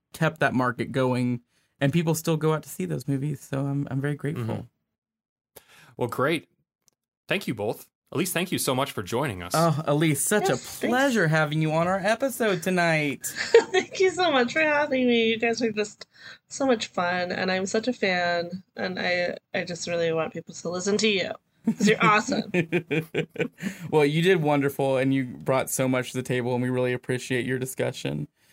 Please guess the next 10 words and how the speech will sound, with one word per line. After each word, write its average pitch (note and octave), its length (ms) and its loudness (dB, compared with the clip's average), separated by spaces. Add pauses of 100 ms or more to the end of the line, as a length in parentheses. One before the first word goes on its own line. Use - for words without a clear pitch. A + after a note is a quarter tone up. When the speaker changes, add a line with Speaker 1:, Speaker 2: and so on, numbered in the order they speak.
(400)
Speaker 1:
To G3 140 2
our F#3+ 80 4
regular F#3 240 4
listeners, E3 580 2
uh, D3 360 4
this D3+ 380 -2
is D3 260 0
the C#3+ 220 2
end E3+ 260 4
of D3+ 340 2